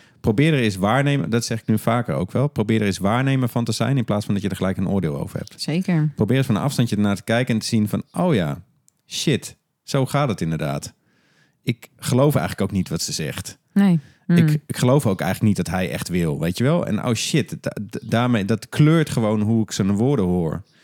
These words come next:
Speaker 1: En dat kleurt weer hoe ik, hoe ik dan terugpraat. Zo.
Speaker 2: Ja, ja, ik, ik krijg allemaal weer van die, eh, one-liners. "What you resist, persists", heeft hier ook mee te maken. Dus als je heel erg dat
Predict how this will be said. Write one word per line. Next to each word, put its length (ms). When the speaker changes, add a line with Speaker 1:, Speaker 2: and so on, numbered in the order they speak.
Speaker 1:
En 160
dat 200
kleurt 280
weer 160
hoe 220
ik, 140
hoe 140
ik 100
dan 140
terugpraat. 720
Zo. 300
Speaker 2:
Ja, 80
ja, 180
ik, 200
ik 180
krijg 200
allemaal 180
weer 120
van 140
die, 280
eh, 340
one-liners. 760
"What 240
you 280
resist, 680
persists", 880
heeft 240
hier 180
ook 100
mee 160
te 80
maken. 360
Dus 140
als 180
je 60
heel 280
erg 240
dat 380